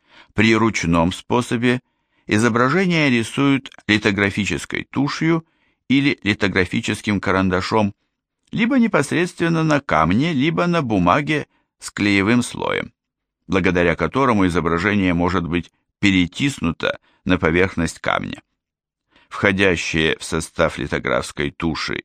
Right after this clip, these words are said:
и карандаша мыло и сало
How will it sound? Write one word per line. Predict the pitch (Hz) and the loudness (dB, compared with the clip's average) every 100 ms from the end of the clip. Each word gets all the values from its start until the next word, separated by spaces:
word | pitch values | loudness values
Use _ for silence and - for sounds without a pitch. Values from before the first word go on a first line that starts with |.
| - | -8
и | 80 | -6
карандаша | - 73 78 76 76 - 50 - _ _ _ _ - | -2 -2 0 0 -2 -2 -4 -6 _ _ _ _ 0
мыло | 92 110 98 82 67 | 4 4 4 2 0
и | - 78 - | -2 -6 -6
сало | - - 156 160 - - | -10 0 2 2 0 -4